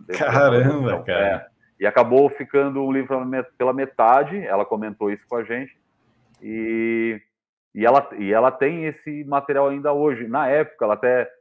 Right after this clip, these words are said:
Speaker 1: ofereceu, abrindo as portas da casa dela, pra gente, né, investigar, olhar o material e tudo mais. Aí, mas logo na sequência ela acabou, né, adoecendo e tal. Ela ainda vive, mas,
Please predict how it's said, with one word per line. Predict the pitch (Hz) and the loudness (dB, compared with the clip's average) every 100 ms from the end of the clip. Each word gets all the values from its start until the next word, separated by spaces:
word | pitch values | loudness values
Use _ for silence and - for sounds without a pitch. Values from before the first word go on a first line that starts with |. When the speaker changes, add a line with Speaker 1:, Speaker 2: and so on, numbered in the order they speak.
| _ | _
Speaker 1:
ofereceu, | 92 - 123 123 - 127 151 | -14 -4 -2 -2 -4 -2 0
abrindo | 117 104 107 | 0 -2 -8
as | 101 - | -10 -6
portas | 101 107 101 | -2 -2 -4
da | 95 | -10
casa | - 95 110 | -6 -6 -6
dela, | 95 107 135 104 | -2 0 0 -2
pra | - 90 | -4 -8
gente, | 92 - 90 _ _ _ _ _ _ _ | -10 -12 -20 _ _ _ _ _ _ _
né, | 90 87 - 87 | -10 -8 -10 -14
investigar, | 87 98 - 104 92 110 117 87 87 | -12 -12 -10 -6 0 2 2 -2 -6
olhar | 90 90 90 | -6 -4 -2
o | 95 | -2
material | 95 - 92 98 113 104 | -6 -6 -4 0 -2 -4
e | |
tudo | - 90 | -10 -14
mais. | 92 90 110 127 _ _ _ - | -10 -8 -8 -12 _ _ _ -6
Aí, | 92 104 | -4 0
mas | 127 123 | 2 4
logo | 131 147 | 4 2
na | 147 | -2
sequência | 143 139 131 131 123 | -4 -6 -6 -4 -4
ela | 117 | -2
acabou, | 113 107 107 98 _ _ _ _ - | -4 -2 -2 -2 _ _ _ _ -14
né, | 92 85 | -10 -6
adoecendo | 87 98 117 - - 117 139 135 107 | -6 -4 -6 -6 -6 -4 -4 -6 -6
e | 95 | -6
tal. | - 110 120 120 - | -2 0 0 -4 -10
Ela | 85 90 87 - _ _ - | -4 -2 -4 -10 _ _ -14
ainda | 82 98 117 | -8 0 0
vive, | 98 113 139 139 | 0 -4 -4 -6
mas, | 135 135 131 | -6 -4 -6